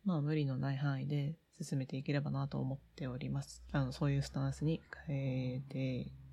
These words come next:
いきます。まあ、なので、ちょっといつ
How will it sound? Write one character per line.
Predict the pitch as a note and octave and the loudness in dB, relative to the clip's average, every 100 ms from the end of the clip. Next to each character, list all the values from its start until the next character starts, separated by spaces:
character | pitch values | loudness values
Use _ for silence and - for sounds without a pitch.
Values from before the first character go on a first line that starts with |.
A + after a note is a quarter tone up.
| - - - - | -18 -18 -18 -8
い | D#3 | -8
き | - C3 | -2 0
ま | C3+ | 0
す。 | C#3 - - - - - - - - _ _ _ | -2 -8 -14 -20 -20 -20 -20 -20 -20 _ _ _
ま | F#3 | -4
あ、 | D#3+ | 0
な | |
の | D#3 C3 | 0 -2
で、 | C3 B2 - _ - | -4 -6 -10 _ -2
ち | |
ょ | E3+ | 2
っ | |
と | C3 - _ _ | 2 0 _ _
い | - | 0
つ | - C#3+ C#3+ | 2 4 4